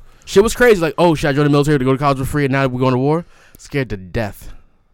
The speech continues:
And my dad worked in Manhattan three times a week, and I wasn't sure what day of the week it was, and I couldn't call him.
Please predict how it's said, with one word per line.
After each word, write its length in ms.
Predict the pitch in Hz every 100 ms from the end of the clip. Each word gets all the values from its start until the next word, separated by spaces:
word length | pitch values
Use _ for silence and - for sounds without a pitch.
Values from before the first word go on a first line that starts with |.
| 139 - 113 101 - - _ -
And 80 |
my 100 | 139
dad 220 | 135 170 156
worked 120 | 151
in 60 |
Manhattan 300 | 147 139 147
three 100 | 131
times 240 | 131 143 127
a 60 |
week, 160 | 135 113
and 140 | 123 127
I 40 |
wasn't 220 | 135 131
sure 100 | -
what 120 | 131
day 100 | 123
of 60 | 131
the 60 | 127
week 120 | 131
it 60 | 131
was, 340 | 135 147 147 -
and 120 | 117
I 60 | 120
couldn't 200 | 139 127
call 240 | 180 202
him. 160 | 98